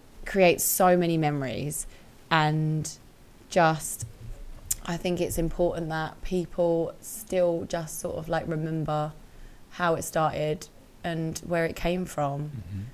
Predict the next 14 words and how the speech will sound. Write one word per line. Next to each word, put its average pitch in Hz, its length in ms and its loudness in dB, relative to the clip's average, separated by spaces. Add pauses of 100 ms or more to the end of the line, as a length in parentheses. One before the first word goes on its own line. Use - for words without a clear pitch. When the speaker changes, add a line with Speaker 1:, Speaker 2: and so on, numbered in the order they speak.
(180)
Speaker 1:
Especially, 254 420 0
like, 208 200 6
the 175 60 2
new 170 360 2 (100)
age 156 320 0 (100)
people, 151 360 0
people 175 340 2
that - 140 -4
turned 160 320 -2
eighteen 160 400 0
through 151 220 -2
covid. 147 580 0 (100)
Speaker 2:
Yeah. 95 220 -2 (280)
Speaker 1:
Um, 156 500 2